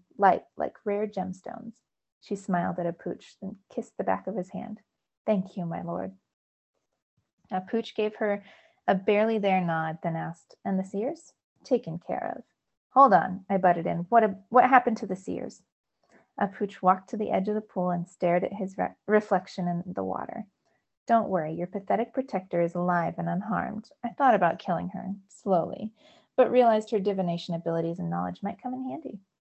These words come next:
No wonder Miss Cab hadn't shown up. This monster had done something to her. I felt myself flush with anger, but tamped it down.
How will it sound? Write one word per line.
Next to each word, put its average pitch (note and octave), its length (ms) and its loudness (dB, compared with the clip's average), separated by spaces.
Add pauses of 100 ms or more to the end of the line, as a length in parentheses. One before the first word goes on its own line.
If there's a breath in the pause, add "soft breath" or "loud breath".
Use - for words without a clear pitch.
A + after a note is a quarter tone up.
(580)
No G#3+ 100 0
wonder A3+ 300 2
Miss A3+ 180 -4
Cab F3+ 280 -4
hadn't F3 280 -6
shown F#3 240 -6
up. - 160 -8 (680)
This - 180 -8
monster G#3 420 0
had G3+ 220 -6
done A#3 240 0
something - 360 -8
to - 100 -8
her. - 280 -8 (400 soft breath)
I G#3 60 -4
felt G3+ 240 -2
myself G3 320 -4
flush F#3+ 300 0
with F#3 100 -8
anger, E3+ 240 -2
but - 220 -8
tamped F#3 260 -10
it - 140 -10
down. G3 320 -10